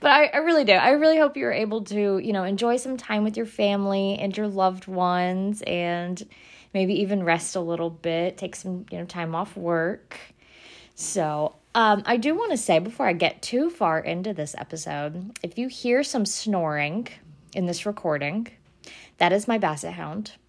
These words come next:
That is Peach. She is underneath my desk right now, <laughs> and she is sound asleep. <laughs> She's not, if you've ever been around a hound dog, they are not, uh, quiet sleepers. And I can't get her to move.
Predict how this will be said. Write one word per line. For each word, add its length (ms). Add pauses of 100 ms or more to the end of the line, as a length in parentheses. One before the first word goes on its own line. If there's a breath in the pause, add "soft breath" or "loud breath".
(180)
That 120
is 80
Peach. 540
She 180
is 140
underneath 340
my 120
desk 300
right 160
now, 360 (320)
<laughs> 360
and 220
she 160
is 160
sound 260
asleep. 400 (140)
<laughs> 960
She's 220
not, 280
if 160
you've 180
ever 320
been 220
around 380
a 80
hound 280
dog, 380
they 220
are 120
not, 640 (100)
uh, 360
quiet 360
sleepers. 680 (1040 loud breath)
And 200
I 60
can't 220
get 100
her 100
to 60
move. 420